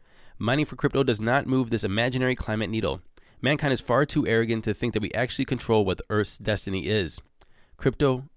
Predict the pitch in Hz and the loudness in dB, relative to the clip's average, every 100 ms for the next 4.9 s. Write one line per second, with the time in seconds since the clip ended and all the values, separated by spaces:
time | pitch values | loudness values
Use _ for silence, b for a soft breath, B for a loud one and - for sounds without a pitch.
0 | - 98 95 - - 95 - 110 - 85 | -6 -2 -2 -6 -8 -8 -2 -2 -2 -4
1 | - - - - - - 127 110 107 98 | -6 -20 -20 -20 -20 -8 -2 0 2 0
2 | 101 104 95 107 98 101 139 139 - 123 | 2 0 0 0 0 0 -2 -4 -2 0
3 | 113 - - 76 78 - - - 117 117 | 0 -2 -2 2 2 0 -6 -2 0 0
4 | - 113 113 113 123 90 - - | -2 -4 0 2 2 2 0 -8